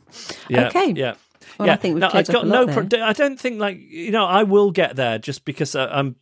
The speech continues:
Speaker 1: paranoid about being that person who ruins the first few minutes of the film or even the trailers for other people. The trailers, there's a bit, uh, you know, there's a bit of wiggle room there, uh, you know, at a push. But I just think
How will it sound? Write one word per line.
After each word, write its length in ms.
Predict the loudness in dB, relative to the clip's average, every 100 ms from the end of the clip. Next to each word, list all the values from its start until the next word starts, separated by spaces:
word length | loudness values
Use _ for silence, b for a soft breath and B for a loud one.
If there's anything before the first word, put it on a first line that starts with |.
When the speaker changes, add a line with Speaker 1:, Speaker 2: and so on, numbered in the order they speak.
| _
Speaker 1:
paranoid 460 | -2 0 2 0 0
about 360 | 0 0 0
being 200 | 0 0
that 180 | 0 -2
person 380 | 2 2 2 0
who 120 | 0
ruins 420 | 2 2 2 -2
the 60 | -4
first 240 | -4 -4
few 140 | -4 -4
minutes 340 | -4 -6 -10 B B B
of 120 | -6
the 80 | -6
film 280 | 2 2 4
or 120 | 2
even 160 | 0 -2
the 80 | -2
trailers 400 | 0 2 0 -2
for 100 | -6
other 140 | -4
people. 280 | -4 -6 -6
The 100 | -6
trailers, 440 | -2 -2 0 -4 B B B
there's 180 | -2 2
a 60 | 2
bit, 480 | 4 2 2 -2
uh, 20 | 0
you 160 | 0
know, 120 | 2
there's 120 | 2 0
a 60 |
bit 220 | 2 2
of 100 | 2
wiggle 280 | 0 0 0
room 220 | 0 -2
there, 320 | -2 -4 -4 -4
uh, 60 |
you 140 | -4 -4
know, 100 | -4
at 280 | -6 -6 -6
a 20 |
push. 460 | -4 -4 -4 -6 -14 B B _
But 140 | 0
I 100 | 2
just 440 | 0 2 0 0 -2
think 580 | 0 0 -2 -10 -18